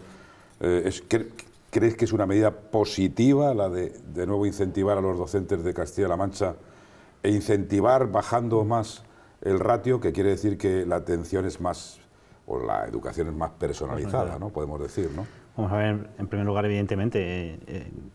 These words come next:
Speaker 2: debemos estar a favor de esta medida. Lo que, si bien es cierto que a mí sí me surgen unas cuantas dudas, por ejemplo, si son las adecuadas o necesarias, o, o, bueno, pues son setecientos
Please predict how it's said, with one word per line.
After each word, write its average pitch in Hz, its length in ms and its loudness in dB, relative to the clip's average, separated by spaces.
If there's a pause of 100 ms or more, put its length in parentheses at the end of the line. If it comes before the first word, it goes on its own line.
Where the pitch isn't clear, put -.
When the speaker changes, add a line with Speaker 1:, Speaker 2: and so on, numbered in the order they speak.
(100)
Speaker 2:
debemos 104 500 2
estar 107 180 -2
a 101 40 -2
favor 101 300 0
de 98 140 0
esta 95 540 0
medida. 98 400 0 (640)
Lo 104 240 0
que, 98 440 2
si - 80 -8
bien 104 120 0
es 101 80 0
cierto 110 320 0
que 98 300 2 (400)
a - 40 -10
mí 101 80 -2
sí 120 140 -2
me 104 120 2
surgen 110 240 0
unas 110 160 0
cuantas 101 300 -4
dudas, 120 200 0
por - 120 -6
ejemplo, 104 280 -2
si - 180 -6
son 104 480 -2
las 95 260 -4
adecuadas 101 480 -2
o 104 40 -4
necesarias, 123 720 -2
o, 90 380 -4
o, 90 100 -4
bueno, 92 200 -4
pues - 180 -14
son 95 100 -6
setecientos 98 440 -4